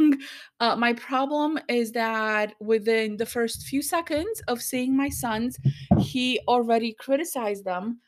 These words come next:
that their hugs were, were not good enough for him and asked them to change the way they were hugging. So I thought that was really interesting. And then he kind of looked at me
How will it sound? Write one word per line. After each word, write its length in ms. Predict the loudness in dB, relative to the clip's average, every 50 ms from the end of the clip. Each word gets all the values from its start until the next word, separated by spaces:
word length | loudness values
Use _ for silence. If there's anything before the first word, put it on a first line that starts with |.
| _ _ _ -12 -10
that 280 | -6 0 2 2 2
their 160 | 2 0 0
hugs 560 | -2 -4 -2 0 2 2 2 2 0 -4 -8 -8 -8
were, 640 | -8 -2 0 2 2 4 4 4 4 4 2 2 0 -2
were 200 | -4 -2 -2 -2
not 240 | -2 -4 -4 -4 -4
good 120 | -4 -4
enough 300 | -4 -6 -8 -10 -10 -10
for 120 | -12 -12
him 340 | -10 -8 -6 -6 -6 -6 -8 _ _ -20 -20 -20 _ _ _ -2
and 180 | -2 -2 -2 -2
asked 320 | -2 0 0 0 -2 -4 -6
them 280 | -4 -4 -4 -4 -6 -8
to 260 | -10 -10 -8 -8 -8
change 580 | -8 -4 -2 0 0 2 0 0 0 -4 -4 -2
the 120 | -2 -2
way 160 | 0 0 -4 -2
they 160 | -2 -4 -4
were 120 | -4 -6
hugging. 480 | -8 -10 -14 -14 -14 -14 -18 -16 -12 -10
So 420 | -2 2 4 6 6 6 4 4 -2 -20 -20 -20 -20 _ _ _ -4
I 100 | -2 -2
thought 240 | 0 2 0 2 2
that 240 | 2 2 4 4 6
was 260 | 4 4 2 2 -6
really 340 | -6 -4 -4 -4 -4 -6 -8
interesting. 560 | -8 -8 -10 -10 -12 -14 -12 -10 -10 -10 -8
And 140 | -8 -6 -4
then 120 | -2 2
he 120 | 2 2 0
kind 300 | 0 -4 -4 -4 -2 -4
of 100 | -6 -4
looked 240 | -6 -6 -6 -4 -2
at 80 | 0
me 300 | 2 2 2 2 -2 _